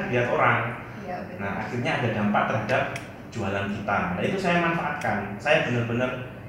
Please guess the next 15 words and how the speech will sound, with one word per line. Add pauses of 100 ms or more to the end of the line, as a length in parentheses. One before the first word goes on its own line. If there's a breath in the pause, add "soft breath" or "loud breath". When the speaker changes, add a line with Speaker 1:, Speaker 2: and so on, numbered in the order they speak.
Speaker 1:
berupaya
sekali
bagaimana (400)
sosial
media
itu
ada
impact
terhadap
bisnis
yang
kita
jalankan. (320)
Speaker 2:
Iya, (120)
benar.